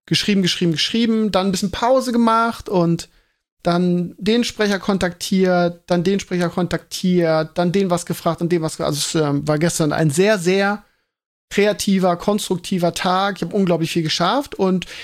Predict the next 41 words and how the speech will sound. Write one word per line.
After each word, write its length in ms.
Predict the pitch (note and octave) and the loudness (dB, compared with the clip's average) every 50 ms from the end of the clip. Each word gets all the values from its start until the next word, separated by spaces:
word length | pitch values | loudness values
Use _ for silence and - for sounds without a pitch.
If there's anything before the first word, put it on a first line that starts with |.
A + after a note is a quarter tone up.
| - - - | -18 -16 -14
ich 100 | - - | -4 0
bin 120 | - A3 | 0 0
auf 60 | G3 | 2
einem 200 | F3+ G#3 F#3+ F3 | 2 2 2 2
sehr, 220 | E3 D#3 G3 G#3+ G#3+ | 4 4 4 2 2
sehr 140 | F#3+ F#3+ | 2 0
guten 420 | E3 E3+ G3 E3+ F3 D3 C3+ C#3 D#3 | 0 0 0 0 0 0 2 2 4
Weg. 580 | G3 F#3+ D#3+ B2+ G#2 - - - - - _ _ _ _ _ | 4 4 2 0 -2 -8 -14 -20 -20 -20 _ _ _ _ _
So, 380 | B2+ B2 B2+ B2 A#2+ A2 - - | -10 -8 -6 -4 -4 -6 -4 -2
aber 360 | - D#3+ E3+ E3+ D#3+ - - _ _ _ - C4+ - _ | 0 0 2 0 0 -4 -10 _ _ _ -20 -20 -12 _
ne, 220 | - D#3+ E3+ G3 | -2 0 0 0
ich 140 | F#3+ F3+ - | 0 -2 -2
will 80 | - G3+ | 0 0
euch 120 | F#3+ E3+ | 0 2
ja 60 | F3+ | 2
nicht 180 | E3+ E3 C#3 - | 0 0 0 0
belügen, 440 | - D#3+ D3 D3+ F3 F#3+ G3+ A3 A#3 | 2 2 4 6 4 4 4 4 2
ihr 140 | A#3 A#3 A#3 | 4 2 2
Lieben. 440 | G#3 G#3+ A3 A#3 A#3+ C4+ C#4+ - _ _ _ _ _ _ _ _ _ _ _ _ _ _ _ _ _ _ - | 2 2 2 2 2 0 -2 -4 _ _ _ _ _ _ _ _ _ _ _ _ _ _ _ _ _ _ 0
Heute 300 | F3+ G#3 G#3+ A#3 G#3+ E3 | 0 2 2 2 2 2
wo-, 80 | F3+ F3+ | 0 0
sollte 200 | F3 G3+ F#3+ F3+ | 0 0 0 0
das 140 | F3+ E3 - | -2 -2 -2
ähnlich 320 | - G3+ A3 B3 B3 - | 0 0 2 2 0 0
funktionieren. 600 | - A#3+ A#3 G#3+ - - A3 A3 A3 A3 G#3+ G#3 | 0 -2 -2 -2 0 0 0 2 2 2 0 -2
Ich 100 | F#3 - | -2 -4
hab 100 | G#3 - | -6 -8
auch 100 | - E3 | -8 -10
tagsüber 500 | - - - - G#3 B3 C4 - A#3+ A3 | -8 -4 -2 -2 -2 -2 -2 -2 0 0
sogar 180 | G3 G3 G#3 G3 | 2 2 2 0
ein 60 | G3 | 0
bisschen 180 | G3 - - G#3 | 0 0 0 0
was 140 | G3 F#3 - | 0 0 0
geschafft, 600 | F#3+ - - - A3 B3+ D4 D4+ - - - - | -2 -2 0 0 0 0 0 -2 -4 -6 -6 0
so, 380 | - G#3+ G#3+ G#3+ G#3+ G#3+ G#3+ | 2 4 4 4 4 2 0
keine 260 | G#3+ - F#3+ F3 E3+ | 0 0 0 0 2
Ahnung, 300 | E3 E3+ E3+ D#3+ D3+ - | 2 0 0 0 -2 0
halbe 240 | - F3+ G3 F3+ F3+ | 0 2 2 2 0
Seite, 580 | E3+ D#3+ D3+ - E3+ D#3 E3+ G#3 A3+ A3 - G3 | 0 -2 -2 -2 -2 0 0 0 0 -2 -4 -4
Seite 400 | E3 E3+ E3 D#3+ G3 A3+ - A3 | -2 0 0 0 0 0 -2 -2
ungefähr. 640 | G#3+ G#3+ G#3 - - - A#3 A3 A3 A3 A#3+ C#4+ | -2 -2 -4 -6 -4 -2 0 0 2 0 -2 -4